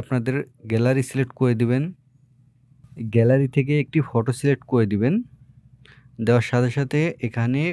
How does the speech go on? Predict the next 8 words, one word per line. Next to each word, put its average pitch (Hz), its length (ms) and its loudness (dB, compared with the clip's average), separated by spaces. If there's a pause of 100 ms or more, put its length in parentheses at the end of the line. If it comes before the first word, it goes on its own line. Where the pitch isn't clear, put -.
(160)
ফটো 117 360 -2 (180)
অ্যাড 120 180 2 (120)
হয়ে 101 240 0
যাবে। 92 200 -4 (640)
এই 160 160 6
টেলিকম 165 440 4
দিয়ে 170 220 2
শুধুমাত্র 139 440 -2